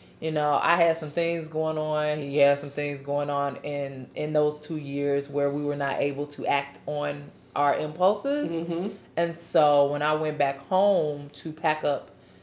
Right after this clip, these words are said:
Speaker 1: um, my house and officially, officially move to Atlanta, 'cause I moved to Atlanta in December, but I didn't close on, um, my house didn't close until June.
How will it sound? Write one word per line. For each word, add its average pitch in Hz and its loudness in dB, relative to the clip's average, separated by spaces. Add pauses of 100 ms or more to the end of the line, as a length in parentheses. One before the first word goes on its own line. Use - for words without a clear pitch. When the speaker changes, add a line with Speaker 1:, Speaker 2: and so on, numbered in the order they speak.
(260)
Speaker 1:
um, 139 0
my 143 -2
house 165 2
and 143 -8
officially, 196 4
officially 147 0
move 143 -6
to 143 -2
Atlanta, 117 -4
'cause 135 -6
I 139 2
moved 170 -2
to 165 2
Atlanta 151 -2
in 143 -6
December, 139 -4
but 131 2
I 143 4
didn't 147 -4
close 151 0 (400)
on, 139 -2
um, 113 -2 (680)
my 165 2
house 180 6
didn't 151 -4
close 151 2
until 143 -8
June. 139 -8